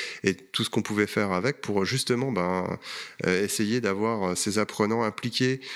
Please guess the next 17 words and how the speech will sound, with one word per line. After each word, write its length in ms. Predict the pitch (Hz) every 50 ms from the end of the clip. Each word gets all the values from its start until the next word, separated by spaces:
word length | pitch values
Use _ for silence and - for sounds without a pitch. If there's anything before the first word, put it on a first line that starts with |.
| - - -
au 140 | - 101 101
maximum, 760 | 107 123 123 - - - 123 117 117 120 120 117 113 107 98
euh, 300 | 95 92 92 90 90 90
du 180 | 90 95 101
début 400 | 104 110 117 117 113 120 131 135
jusqu'à 300 | 123 110 107 - - -
la 100 | 98 95
production 480 | 98 - - 113 104 104 - - - 101
finale, 520 | - - - 104 101 110 127 147 120 92 - - - - - -
que 60 | -
ce 60 | -
soit 140 | - 87 -
pas, 120 | - 107
par 160 | - 95 90
exemple, 360 | 90 90 87 98 98 98 - 92
les, 200 | 90 90 90 90
euh, 80 | 92